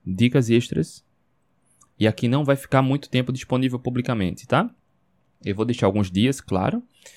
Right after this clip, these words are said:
mas depois a gente vai deixar só pra assinante, tá? Apesar de que os alunos, os assinantes já têm o curso da Carnívora completo aqui no Instagram e aqui no YouTube, né?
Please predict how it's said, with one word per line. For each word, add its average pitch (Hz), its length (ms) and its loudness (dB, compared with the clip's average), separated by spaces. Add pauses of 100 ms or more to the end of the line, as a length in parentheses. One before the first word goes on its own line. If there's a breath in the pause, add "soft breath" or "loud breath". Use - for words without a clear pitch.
(200 soft breath)
mas 92 240 -2
depois 104 340 2
a 113 40 2
gente 107 160 -2
vai 107 100 2
deixar 101 240 -4
só 104 140 0
pra - 180 2
assinante, 95 540 -4
tá? 226 220 -2 (460 loud breath)
Apesar 156 320 8
de 143 80 -4
que 151 120 0
os 147 120 0
alunos, 135 680 0
os 98 120 -4
assinantes 117 420 0
já 131 120 0
têm 139 220 -4
o 160 60 0
curso - 360 -4
da 127 100 2
Carnívora 127 480 2
completo 139 500 0
aqui 117 160 -4
no 120 80 0
Instagram 120 420 -2
e 147 80 -2
aqui 143 180 -4
no 139 80 -2
YouTube, 135 400 -2
né? 113 200 0